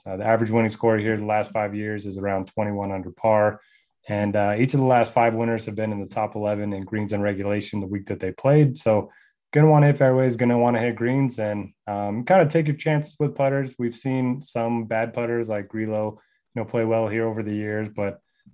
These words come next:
um, you're gonna have to make putts. It is a birdie fest. Um,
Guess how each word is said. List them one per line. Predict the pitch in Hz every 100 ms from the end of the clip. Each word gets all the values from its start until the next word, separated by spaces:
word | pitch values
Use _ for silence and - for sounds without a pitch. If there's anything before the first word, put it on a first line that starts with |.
| -
um, | 101 104
you're | 117
gonna | 147 160
have | 139
to | 127
make | 123 110
putts. | 113 95 -
It |
is | 110
a | 107
birdie | 113 113
fest. | 107 110 104 - - -
Um, | 98 95 95 95